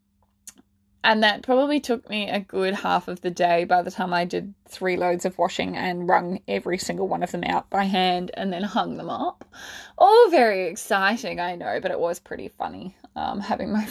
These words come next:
<laughs> parents sit there, watch me do my washing. Um, and then after that, it was back to the good old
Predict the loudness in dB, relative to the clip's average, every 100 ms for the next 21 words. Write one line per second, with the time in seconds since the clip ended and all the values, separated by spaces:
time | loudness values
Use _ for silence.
0 | -8 -2 2 2 0 -6 -12 -6 -4 -4
1 | -2 -2 0 0 0 -2 -8 -8 -6 -4
2 | -2 -2 -2 -2 -4 -6 -6 -10 -12 -10
3 | -8 -8 -8 -10 -2 4 6 6 4 4
4 | 0 -4 -6 -10 -10 -6 -2 0 2 0
5 | 0 2 4 4 2 -2 -8 -2 0 0
6 | -2 0 2 2 0 0 0 0 -4 -8
7 | 0 2 4 4 4 4 4 2 0 0
8 | 2 0 2 6 6 6 4 2 2 -2